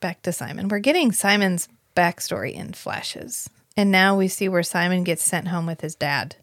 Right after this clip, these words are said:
He gets his belongings in a bag, and he gets sent home. And he tries to eat dinner with his dad. He goes back up to his old bedroom where he has a picture of his mom and him on the, on the bedside table, which is the picture that he,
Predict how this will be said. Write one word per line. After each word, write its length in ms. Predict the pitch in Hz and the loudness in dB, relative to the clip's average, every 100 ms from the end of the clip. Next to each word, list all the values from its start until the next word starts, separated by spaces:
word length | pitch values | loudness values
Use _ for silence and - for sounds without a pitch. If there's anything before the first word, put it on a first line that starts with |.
| _ - | _ -14
He 100 | 196 | -4
gets 240 | 175 - | -4 -2
his 100 | 175 | -4
belongings 600 | - 165 165 185 185 185 | -4 -2 0 0 0 0
in 100 | 175 | -2
a 40 | 170 | -2
bag, 500 | 175 208 226 226 - _ - - _ _ - | 2 4 2 0 -8 _ -20 -20 _ _ -2
and 100 | 175 | 0
he 100 | 175 | 2
gets 220 | 175 - | 0 0
sent 240 | 180 165 | -4 -4
home. 300 | 170 156 165 - _ - - _ _ _ _ _ - | -6 -6 -8 -12 _ -20 -20 _ _ _ _ _ 0
And 540 | 220 233 233 233 226 - | 2 4 4 4 0 -6
he 580 | - 202 202 190 - - _ - | -4 0 0 0 -4 -10 _ -16
tries 380 | - 143 165 - | -8 -4 -4 -6
to 100 | - | -8
eat 180 | 101 - | -8 -2
dinner 300 | 214 240 247 | 2 4 2
with 180 | 240 | 2
his 160 | 240 226 | -2 -6
dad. 580 | - 220 220 220 220 226 | -2 2 4 4 2 0
He 120 | 202 | -6
goes 280 | 185 170 170 | -2 -2 0
back 260 | 165 165 160 | -2 -2 -4
up 120 | - | -6
to 100 | 165 | -6
his 160 | 160 160 | -4 -4
old 200 | 151 - | -4 0
bedroom 480 | 240 233 240 240 | 0 2 2 2
where 120 | 220 180 | 2 0
he 160 | 175 | 0
has 160 | 175 170 | -2 -4
a 80 | 160 | -8
picture 400 | - - - 160 | -10 -8 -4 -4
of 120 | 165 | -6
his 180 | - 180 | -6 -2
mom 400 | 165 170 185 202 | 0 2 2 0
and 120 | 196 | 0
him 300 | 196 190 190 | 0 0 0
on 140 | 170 | -2
the, 140 | 160 - _ _ | -4 -8 _ _
on 220 | 175 165 160 | -4 -2 -2
the 80 | |
bedside 440 | 156 156 185 139 - | -2 -2 -2 -4 -4
table, 340 | 180 196 233 | -4 -4 -2
which 180 | 220 - | -2 -4
is 80 | 180 | -8
the 100 | - | -8
picture 380 | - 185 - 175 | -4 -4 -2 -2
that 140 | 175 | -2
he, 200 | 185 196 | -2 -6